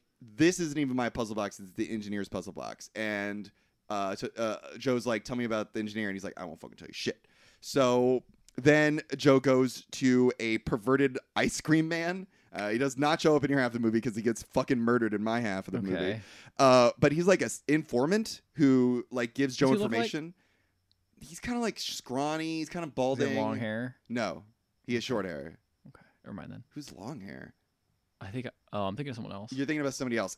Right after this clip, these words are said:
Speaker 1: Uh, Terry is who you're thinking
Speaker 2: Yeah,
Speaker 1: of, I think.
Speaker 2: probably.
Speaker 1: Right. So the, uh, perverted ice cream man knows about Daphne, the sex worker who got murdered,
Speaker 2: Mm-hmm.
Speaker 1: as well as the engineer and a man named Terry. Terry used to work for the engineer,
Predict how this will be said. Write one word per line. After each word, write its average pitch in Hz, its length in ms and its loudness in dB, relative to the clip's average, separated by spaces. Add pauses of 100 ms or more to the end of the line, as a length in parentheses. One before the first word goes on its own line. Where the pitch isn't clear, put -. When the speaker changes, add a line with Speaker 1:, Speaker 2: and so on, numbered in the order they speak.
Speaker 1:
Uh, 123 200 4
Terry 104 520 -2 (180)
is 107 120 -12
who 123 80 -2
you're 101 180 0
thinking 87 340 -8
Speaker 2:
Yeah, 92 160 -6
Speaker 1:
of, - 120 -8
I 101 40 -8
think. 85 160 -8
Speaker 2:
probably. 95 180 -12
Speaker 1:
Right. 101 240 0 (220)
So 143 440 0 (800)
the, 131 240 0
uh, 135 60 -2 (100)
perverted 214 340 6
ice 175 180 2
cream 156 160 0
man 131 300 0
knows 127 320 2
about 110 280 0
Daphne, 104 460 -2
the 104 100 -6
sex - 300 -6
worker 104 220 -6
who 104 240 -2 (260)
got 101 280 -2
murdered, 98 500 -2
Speaker 2:
Mm-hmm. 104 300 -6
Speaker 1:
as 120 160 -2
well 135 280 2
as 127 180 2
the 131 140 2
engineer 120 560 -6
and 120 120 -6
a - 20 -4
man 113 160 -4
named 104 180 -8
Terry. 139 360 -4
Terry 185 320 -2
used 160 240 -10
to 175 60 -6
work 175 180 -4
for 165 80 -6
the 143 160 -4
engineer, 110 520 -10